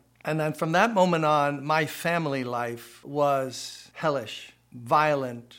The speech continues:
terrible. I couldn't have friends over. My dad drank so much, he started with weekend benders, then went, lost his job, then just totally gone. When I married my wife, Carol,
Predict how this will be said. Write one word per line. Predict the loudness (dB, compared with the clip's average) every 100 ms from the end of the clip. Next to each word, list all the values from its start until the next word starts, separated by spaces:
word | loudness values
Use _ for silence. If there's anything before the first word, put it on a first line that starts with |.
| _
terrible. | -2 2 2 2
I | -2
couldn't | -2 -2 0
have | -2
friends | -2 -2 -4
over. | -6 -10 -14 -18 _ _ _
My | -4
dad | 2 4 4 0 -6
drank | 0 2 2 -2 -12
so | -4 -2
much, | 2 0 0
he | -6 -4 -4 -6 -12 -12
started | 0 2 2
with | -2 -4
weekend | -4 -2 -2 -2 0
benders, | -2 0 -2 -2 -6 -8
then | -10 -6 -4
went, | -4 -4 -6 -4
lost | -4 -4 -10
his | -12
job, | -6 -4 -2 -4 -8 -14 _
then | -6 -4
just | -6 -10 -10
totally | -6 -6 -6 -10
gone. | -10 -10 -10 -14 -6
When | -2
I | 0
married | 2 2 2 0
my | -2
wife, | 0 -2 -2
Carol, | 0 0 0